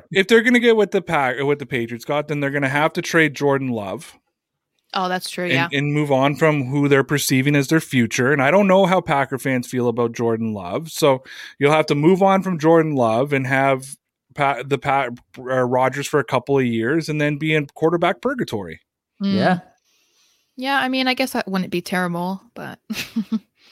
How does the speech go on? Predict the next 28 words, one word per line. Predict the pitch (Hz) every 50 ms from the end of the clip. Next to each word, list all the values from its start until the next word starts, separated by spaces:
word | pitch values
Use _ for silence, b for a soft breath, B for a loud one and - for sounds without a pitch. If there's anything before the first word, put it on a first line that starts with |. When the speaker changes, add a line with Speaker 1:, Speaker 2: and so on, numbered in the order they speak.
| b b b b b b b b b b b b b b b b b b _ _ _ _ _ _ _ _ _ -
Speaker 3:
We'll | 123 120 123
see, | 127 - - - - 117 117 113
though. | 101 104 101 101
We'll | 104 117 127 131
see. | - - - - 127 113 110 107 98 82
Uh, | 104 110 110 110 113 107 -
Alex, | - 123 135 156 170 175 175 - - - - - - -
Alex | - 127 135 147 139 -
Maghori | 147 139 135 131 139 143 147 151 151 151 143
here | 147 151 147 143
says, | 139 - - 143 131 131 120 110
"If | 113 98 123 - -
we | 139 127
go | 135 135 127 123
defense, | 120 - 147 160 151 - 170 156 156 156 147 - - B B B B
I | B 120
believe | 120 135 131 131 135 135 131 123
it |
will | 127 120 113
be | 110 113 110
D-line, | 101 107 131 135 147 147 139 135 135 135 131 135 135 113
interior, | - 113 113 113 110 - 156 156 151 156 151 147 147 147 147 143 139
or | - - 85 117 117 117 113 95
M | 78 120 123 123
L | 120 117 107
B, | 120 143 139 131
middle | 131 123 127 123 123
linebacker. | 120 120 127 127 127 131 127 127 120 139 131 127 120 117 107